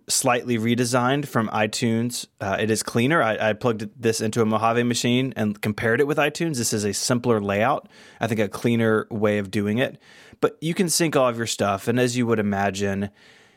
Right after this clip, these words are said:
it sees albums that you have drug into music. It sees videos you've drug into the T V app. Uh, it, it does what you would expect it to do. And honestly, I think they did a pretty good job of it, and I think it looks nice. And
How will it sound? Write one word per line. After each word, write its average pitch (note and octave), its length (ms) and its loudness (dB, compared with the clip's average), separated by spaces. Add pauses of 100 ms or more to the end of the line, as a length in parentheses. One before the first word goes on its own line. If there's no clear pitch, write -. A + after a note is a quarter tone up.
(380)
it B2 260 2
sees A#2 460 2
albums A2 520 2
that G#2 100 0
you A2 160 2
have G#2 80 0
drug G#2+ 320 2
into G#2 380 -2
music. G#2+ 720 0
It A2 180 -2
sees G#2+ 500 0
videos G#2+ 540 2
you've G#2+ 160 -2
drug G#2 240 0
into G#2 720 -2
the G#2+ 100 -6
T A#2+ 260 -2
V A2 220 0
app. G2 360 -2 (440)
Uh, A#2+ 240 2
it, D3+ 140 0
it E3 80 0
does G#3+ 180 2
what F3 120 2
you C#3+ 180 4
would C#3 80 4
expect A2+ 400 -2
it G#2+ 60 -8
to G2+ 100 -8
do. A2+ 220 2
And A2 80 0
honestly, F#3 280 0
I C#3 40 4
think C3 100 0
they B2+ 60 2
did A#2+ 120 0
a A2 60 -2
pretty B2+ 420 0
good A2+ 280 0
job A2+ 340 2
of G#2+ 160 2
it, B2 240 2
and G#2+ 160 -2
I G#2+ 60 2
think A2+ 200 -2
it G2+ 120 -2
looks B2 200 -2
nice. B2 380 -2
And G#2 240 0